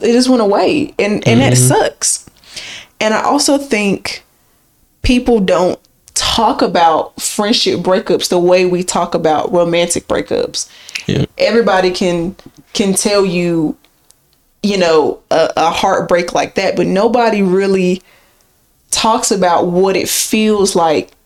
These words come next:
Speaker 1: to lose a friend. And it's like, you really, if it's a really good friend, you really have to grieve the loss of that person. And
Speaker 2: Mm-hmm.
Speaker 1: because nobody talks about friendship breaks up,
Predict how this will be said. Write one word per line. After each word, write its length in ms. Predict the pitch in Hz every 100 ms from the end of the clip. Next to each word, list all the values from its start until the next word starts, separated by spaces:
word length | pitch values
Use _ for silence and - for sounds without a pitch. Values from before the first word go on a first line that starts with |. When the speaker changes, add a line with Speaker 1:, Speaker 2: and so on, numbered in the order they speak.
| -
Speaker 1:
to 100 | 190
lose 440 | 175 175 190 190 -
a 120 | 165
friend. 680 | - - 185 180 156 151 -
And 220 | 160 170
it's 160 | 180 -
like, 280 | 165 147 -
you 280 | 180 214 311
really, 680 | 185 170 180 208 208 214 - -
if 220 | 127 180
it's 120 | 370
a 100 | 175 170
really 400 | 165 240 277 214
good 240 | 233 277
friend, 220 | - 247 233
you 120 | 220
really 280 | 190 196 208
have 160 | 175 -
to 120 | 170
grieve 680 | 170 170 185 190 180 170 - _ _ - _
the 200 | 180 190
loss 380 | 175 175 196 -
of 80 | 170
that 220 | 165 -
person. 640 | - 208 294 170 165 190 - _ - - -
And 120 | 123
Speaker 2:
Mm-hmm. 140 | 120
Speaker 1:
because 720 | - 131 135 220 214 208 202 - _ _
nobody 800 | 185 190 202 202 208 196 180 180 _ _ _ _ _ -
talks 540 | - - - 339 -
about 320 | 247 180 160
friendship 460 | - 175 180 - 196
breaks 340 | 180 170 175
up, 260 | 175 165 -